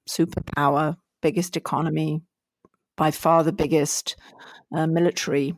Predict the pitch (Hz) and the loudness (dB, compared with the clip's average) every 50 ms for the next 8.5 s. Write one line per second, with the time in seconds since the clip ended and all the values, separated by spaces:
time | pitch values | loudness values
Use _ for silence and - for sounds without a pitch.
0 | _ - - - 175 160 - 67 - - 214 220 - _ _ _ _ _ - - | _ -8 -2 0 2 2 2 2 0 0 -2 -4 -8 _ _ _ _ _ -20 -20
1 | - - - - - _ - - 160 - - - 170 247 285 302 285 - 202 151 | -20 -20 -20 -20 -20 _ -4 -4 -4 -4 -2 0 2 2 2 2 2 0 0 0
2 | 156 147 147 151 147 165 - _ _ _ _ _ _ - 180 185 175 - - 160 | 0 -2 -2 -2 -4 -4 -6 _ _ _ _ _ _ -4 0 0 2 2 2 2
3 | 156 147 160 - - 220 185 - - 123 - - 180 - _ _ - - - - | 2 2 0 0 2 2 2 2 0 0 -2 -4 -6 -8 _ _ -20 -20 -20 -20
4 | - - - _ - 220 226 247 247 254 262 - - 233 220 156 151 185 180 170 | -20 -20 -12 _ 0 2 4 4 4 4 2 2 2 2 2 4 2 2 2 2
5 | - - - - - - - - - - 185 175 156 196 180 196 202 175 - 156 | 0 -2 -6 -4 -2 -2 -2 -2 -2 0 0 2 2 4 4 4 2 2 2 0
6 | 131 135 147 - - - - - - 196 190 - 170 156 156 156 147 - - - | 0 0 -2 -2 -4 -4 -4 -6 -8 -8 -2 0 2 2 4 2 0 0 0 2
7 | 247 220 - 285 339 302 226 190 143 135 - - 165 143 - 165 156 160 160 - | 4 4 4 4 4 4 4 2 2 -2 -4 -4 -4 -2 0 0 0 0 2 0
8 | 165 160 156 151 160 175 175 - - | 0 2 2 2 2 0 -2 -2 -6